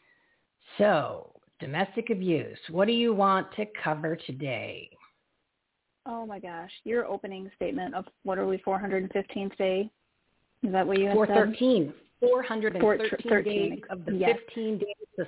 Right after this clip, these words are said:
Speaker 1: slow the spread of the political
Speaker 2: Yes.
Speaker 1: propaganda pandemic. Ah.
Speaker 2: All
Speaker 1: Yeah.
Speaker 2: of that. Well, I'm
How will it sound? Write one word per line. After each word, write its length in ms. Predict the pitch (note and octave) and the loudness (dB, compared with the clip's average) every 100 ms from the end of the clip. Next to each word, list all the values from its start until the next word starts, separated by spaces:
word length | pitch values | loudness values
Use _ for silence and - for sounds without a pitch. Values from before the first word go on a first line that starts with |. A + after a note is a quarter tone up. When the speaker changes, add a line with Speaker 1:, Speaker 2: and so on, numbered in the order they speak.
| - | -2
Speaker 1:
slow 240 | G3+ G#3 | 4 4
the 140 | E3 D3 | 2 -2
spread 300 | - G#3 G3+ | -4 -2 0
of 140 | F3+ D3 | 0 -4
the 80 | - | -4
political 400 | G#3 F#3+ G3+ G#3 | -2 0 2 4
Speaker 2:
Yes. 220 | G#3 F3 | 2 0
Speaker 1:
propaganda 560 | B3 - - C#4 C#4 D4 | -2 -2 -2 0 0 2
pandemic. 520 | C#4+ C#4+ D4 D4+ D4+ - D4+ | 2 4 4 4 0 0 -4
Ah. 540 | D4+ - - - - - - - - _ _ _ _ _ _ _ _ _ _ - | -2 -2 -4 -6 -8 -12 -14 -20 -20 _ _ _ _ _ _ _ _ _ _ -8
Speaker 2:
All 240 | A#3+ A#3+ | -2 0
Speaker 1:
Yeah. 80 | A#3+ | 0
Speaker 2:
of 100 | G#3 | -2
that. 380 | G3 F3+ F#3 A#3+ | -4 -4 -6 -2
Well, 240 | C4+ C4 | -2 -2
I'm 180 | B3+ | -2